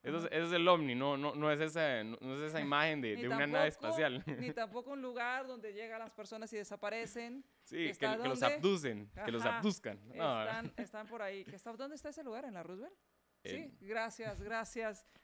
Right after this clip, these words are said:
Speaker 2: Jaycee. Le han
Speaker 1: Grande
Speaker 2: contado a
Speaker 1: Jaycee.
Speaker 2: Jaycee.
Speaker 1: <laughs> Le han contado, tiene,
Speaker 2: Sí.
Speaker 1: tiene allá un amigo que conoce a un primo de un
Speaker 2: Ujú.
Speaker 1: vecino que lo ha
Speaker 2: Es-,
Speaker 1: visto.
Speaker 2: exacto.
Speaker 1: <laughs> Entonces aquí dice que ovnis en el cielo, experto asegura que en el país hay una oleada de avistamientos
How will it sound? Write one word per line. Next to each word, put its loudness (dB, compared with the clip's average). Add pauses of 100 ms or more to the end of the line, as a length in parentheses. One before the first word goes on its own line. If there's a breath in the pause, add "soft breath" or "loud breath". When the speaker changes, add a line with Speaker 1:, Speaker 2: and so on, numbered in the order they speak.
Speaker 2:
Jaycee. 2
Le 0
han 2
Speaker 1:
Grande -2 (160)
Speaker 2:
contado 2
a 0
Speaker 1:
Jaycee. -4 (240)
Speaker 2:
Jaycee. 2 (140)
Speaker 1:
<laughs> -14
Le -2
han 0
contado, 2
tiene, 0
Speaker 2:
Sí. -2
Speaker 1:
tiene 0
allá 2
un 0
amigo 6
que 0
conoce -2
a 0
un -2
primo 2
de 4
un 2
Speaker 2:
Ujú. -2
Speaker 1:
vecino 2
que 0
lo 6
ha 10
Speaker 2:
Es-, 6
Speaker 1:
visto. -2
Speaker 2:
exacto. -10
Speaker 1:
<laughs> -2 (360 loud breath)
Entonces -4
aquí 0
dice -2
que -4
ovnis 0
en -2
el -6
cielo, 0
experto -2
asegura 0
que -14
en -6
el -8
país -4
hay -4
una -2
oleada 4
de 2
avistamientos -6